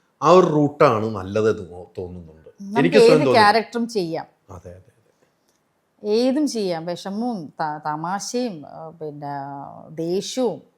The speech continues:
Speaker 2: വില്ലത്തിയും ഒക്കെ ചെയ്യാൻ പറ്റും.
Speaker 1: ജീവിതത്തിൽ എങ്ങനെയാണ്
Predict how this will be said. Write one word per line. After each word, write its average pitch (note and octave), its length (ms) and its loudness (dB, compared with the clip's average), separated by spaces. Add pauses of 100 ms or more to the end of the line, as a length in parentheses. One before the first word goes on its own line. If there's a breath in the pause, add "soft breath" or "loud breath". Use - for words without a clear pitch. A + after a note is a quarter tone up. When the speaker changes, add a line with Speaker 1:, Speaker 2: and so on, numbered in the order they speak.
Speaker 2:
വില്ലത്തിയും F#3 760 -8 (200)
ഒക്കെ - 220 -16
ചെയ്യാൻ C3+ 340 -14
പറ്റും. - 360 -20 (1040)
Speaker 1:
ജീവിതത്തിൽ F#3+ 520 4
എങ്ങനെയാണ് F2+ 420 -4